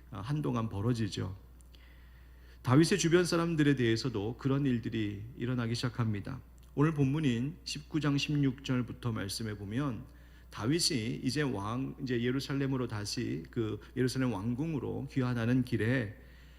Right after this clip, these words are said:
별로, 어, 달갑지 않은, 반갑지 않은 한 인물을 다시 만나게 됩니다. 바로 누구냐면 지난주에 우리 말씀을 통해서 함께 봤던 시므이라고 하는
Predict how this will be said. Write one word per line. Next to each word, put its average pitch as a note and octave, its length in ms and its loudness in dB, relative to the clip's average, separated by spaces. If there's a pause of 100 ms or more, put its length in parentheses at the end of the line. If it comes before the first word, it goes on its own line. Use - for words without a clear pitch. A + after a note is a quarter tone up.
(120)
별로, C3 640 0
어, A2+ 160 -10
달갑지 A#2+ 500 -4
않은, A#2 500 -2
반갑지 B2 520 -4
않은 C#3 260 0
한 C3+ 160 2
인물을 A#2+ 680 2
다시 D#3+ 320 0
만나게 C3 420 2
됩니다. G#2+ 460 -4 (880)
바로 B2 160 2
누구냐면 C#3 460 2
지난주에 D#3+ 420 2
우리 C3+ 180 4
말씀을 B2+ 380 0
통해서 C3 400 -2
함께 A#2+ 300 -4
봤던 A2 420 -4 (300)
시므이라고 C3 1040 0
하는 A#2+ 460 2